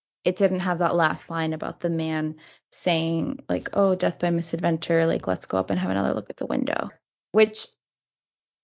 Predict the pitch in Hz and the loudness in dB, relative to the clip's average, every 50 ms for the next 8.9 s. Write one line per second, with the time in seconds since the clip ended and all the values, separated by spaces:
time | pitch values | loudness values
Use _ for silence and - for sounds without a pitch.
0 | _ _ - 202 196 208 208 220 202 196 - 220 202 - - _ _ _ - - | _ _ -2 0 2 4 2 2 0 2 2 2 2 2 0 _ _ _ 0 2
1 | 214 - - - 208 202 - 208 202 - - 226 208 - - 180 190 180 180 190 | 2 2 4 2 2 4 6 4 4 6 4 2 2 2 0 0 2 2 4 4
2 | 214 214 196 185 175 185 185 175 - 190 185 165 - - _ _ _ _ _ _ | 4 6 4 4 4 2 2 2 6 4 4 4 4 -4 _ _ _ _ _ _
3 | _ - 196 196 180 185 180 175 160 165 165 175 185 220 262 269 - - 185 180 | _ 0 2 2 4 4 4 4 2 2 4 6 8 10 10 8 8 6 0 -2
4 | - - 175 170 160 165 - 170 165 175 180 180 - - - - - - 190 175 | -2 -4 -4 -4 -4 -6 -6 -4 -4 -4 -4 -4 -6 -6 -8 -6 -4 -2 0 4
5 | 180 190 180 175 175 175 - _ _ _ _ _ _ _ _ _ _ _ _ _ | 6 6 6 6 4 0 -2 _ _ _ _ _ _ _ _ _ _ _ _ _
6 | _ _ _ _ - - 196 185 185 175 165 165 160 160 160 165 170 180 196 226 | _ _ _ _ 2 6 6 8 8 6 4 4 2 0 0 -2 0 2 2 2
7 | 233 262 269 277 269 - 277 277 277 269 - - _ - _ - - 190 175 165 | 4 4 4 4 4 4 4 6 4 4 0 -4 _ -20 _ 2 4 6 6 6
8 | 165 165 165 165 170 202 233 233 240 262 247 247 247 254 269 269 254 - | 6 4 2 2 0 2 2 2 2 2 2 2 0 0 -2 -2 -4 -6